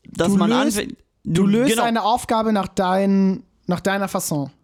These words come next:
Speaker 1: Genau, ja, safe, Mann, genau. Und irgendwie so hat er uns das beigebracht und ich finde,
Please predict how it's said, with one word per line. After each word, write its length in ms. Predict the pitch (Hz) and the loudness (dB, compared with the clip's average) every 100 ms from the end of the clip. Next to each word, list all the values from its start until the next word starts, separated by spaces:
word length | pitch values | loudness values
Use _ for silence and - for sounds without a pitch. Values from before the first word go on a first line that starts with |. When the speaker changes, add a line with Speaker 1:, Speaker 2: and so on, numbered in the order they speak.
| - | -2
Speaker 1:
Genau, 380 | 233 160 104 - | 0 0 -4 -6
ja, 240 | 220 - - | -4 -4 -6
safe, 280 | - 180 165 | -4 -4 -2
Mann, 200 | 104 - | -4 -4
genau. 260 | 170 208 | -2 -2
Und 320 | 123 143 - - | -2 -4 -6 -6
irgendwie 280 | 185 185 | -2 -2
so 200 | 185 220 | 0 0
hat 120 | 233 151 | -2 -2
er 100 | 185 | -4
uns 100 | 175 | -6
das 140 | 165 | -6
beigebracht 680 | - 180 175 127 117 123 - | -4 -2 -2 -2 -2 -4 -2
und 80 | 147 | -4
ich 120 | 147 | -2
finde, 360 | 185 175 165 | -2 0 -2